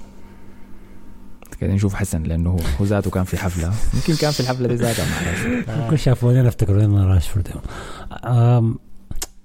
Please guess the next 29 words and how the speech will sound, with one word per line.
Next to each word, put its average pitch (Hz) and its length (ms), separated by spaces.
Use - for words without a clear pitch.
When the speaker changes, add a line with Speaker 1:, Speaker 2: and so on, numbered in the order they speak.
Speaker 2:
غريبة، 127 480
أنا 147 120
ما، 147 460
هي 147 440
مشكلة 123 380
ال-، 113 120
ال-، 110 240
ال-، 104 220
المشجعين 104 840
دائمًا 120 280
بي-، 87 440
بيكونوا 123 340
بيفتكروا 110 420
إنه 123 80
اللاعب 110 320
زعلان 98 400
شديد 98 300
بعد 87 140
الخسارة، 92 500
وأحيانًا 107 220
اللعيبة 101 320
بيكونوا 98 400
بيعبروا 101 460
عن 92 80
زعلهم 95 320
بطريقة 90 340
مختلفة، 87 400
عايز 95 300
إنه 92 340